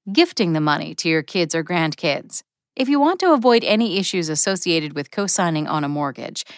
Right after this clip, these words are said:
Ariel Sassoon, licensed associate real estate broker at Serhant, believes the most financially responsible option is to put the asset in their name entirely. This is the ultimate way to be sure the responsibility falls on them,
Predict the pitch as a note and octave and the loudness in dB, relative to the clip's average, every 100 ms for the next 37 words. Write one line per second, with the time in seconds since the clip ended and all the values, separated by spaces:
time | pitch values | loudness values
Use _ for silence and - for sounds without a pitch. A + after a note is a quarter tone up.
0 | - C4+ D#4+ E4+ B3 - G3+ F#3+ - G3 | -8 0 2 4 2 2 0 2 0 0
1 | C#3 D#3 - - - E3 D#3+ F3 D#3+ D3+ | -2 -8 -14 -14 -2 0 0 -2 -4 -6
2 | - F#3 E3+ D#3+ D#3 F#3 F#3+ - D#3 - | -4 -4 -2 -2 -2 -2 -2 -4 -4 -2
3 | D#3 C#3+ D#3+ - D#3 - - G#3 E3+ - | -2 0 -2 -2 -2 -4 -4 -4 -2 -4
4 | F3 - - - _ C4+ D#4+ F4 - A#3+ | -4 -10 -12 -20 _ 0 0 0 0 2
5 | A#3+ D#4+ - - C4 A#3 A3+ G#3+ G3+ F3 | 4 2 0 -2 0 0 0 -2 -2 -2
6 | - F3+ E3+ D#3+ C#3+ - D#3+ - B2 - | 0 0 0 -4 -2 2 2 0 -6 -8
7 | - G3 A#3+ - E4+ F4 A3+ F3+ E3+ F#3 | -8 -8 -8 -4 -4 -2 0 0 0 -4
8 | - G3 F#3+ G#3 E3 D3 D3+ G#3+ G#3+ - | -4 -2 0 2 2 0 -2 -2 -2 -2
9 | B3+ G#3 C#3+ A#2+ - _ _ _ E4 E4 | -2 0 -2 -6 -14 _ _ _ -2 0
10 | F#4 C4 - F3+ - F#3+ E3 E3 D#3 D3 | -2 -2 2 2 2 0 0 0 0 -2
11 | D3 - G3 F3+ D#3 - F3 E3+ D#3+ F3+ | -2 0 0 0 0 0 -2 -2 -2 -2
12 | F#3 D#3 C3 - G#3 G#3+ E3+ D3+ E3+ G3 | 0 -2 -2 2 4 4 2 0 0 0
13 | B2+ | 0